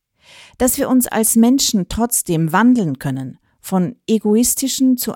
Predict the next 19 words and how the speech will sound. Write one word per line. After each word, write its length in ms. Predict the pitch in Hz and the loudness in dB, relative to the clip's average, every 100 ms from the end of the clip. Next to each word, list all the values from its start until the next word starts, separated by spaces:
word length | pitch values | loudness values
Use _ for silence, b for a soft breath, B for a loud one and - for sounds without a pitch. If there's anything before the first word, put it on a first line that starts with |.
| - | -2
altruistischen, 920 | 240 247 - 131 - - 170 190 175 b b b | -2 -2 -6 -6 -6 -6 -6 -4 -4 b b b
von 300 | - 202 185 | -4 0 0
groben 720 | 170 196 220 254 247 156 147 | 4 6 6 6 0 -6 -6
zu 160 | - 208 | -8 -6
empathischeren 1040 | 190 185 208 226 240 185 - 175 175 202 - _ _ | -4 -4 -2 -4 -4 -6 -4 -4 -2 -4 -6 _ _
oder 240 | 226 247 277 | 0 2 0
von 300 | 294 277 185 | 0 0 2
bösen 500 | 180 180 185 220 220 | 4 4 4 0 0
zu 180 | - | -4
guten 480 | 185 208 185 - 190 | -4 -2 -2 -2 -2
Menschen, 500 | 175 160 - 226 233 b b b b | -2 -2 0 0 0 b b b b
liegt 340 | 247 269 - | -2 -2 -4
auch 320 | - 196 160 - | -2 0 -2 -4
an 180 | 170 | -6
diesen 320 | 175 190 170 160 | -2 -2 -2 -4
Molekülen, 680 | 131 131 - 165 143 131 - _ - | -6 -10 -8 -6 -6 -8 -14 _ -6
den 180 | 202 202 | 0 0
sogenannten 720 | 196 170 165 156 147 - 208 - | 0 -4 -6 -6 -8 -8 -6 0
Neurotransmittern. 1200 | 208 185 160 - - - 139 - 131 - - | 2 2 -2 -8 -10 -8 -6 -6 -8 -14 -16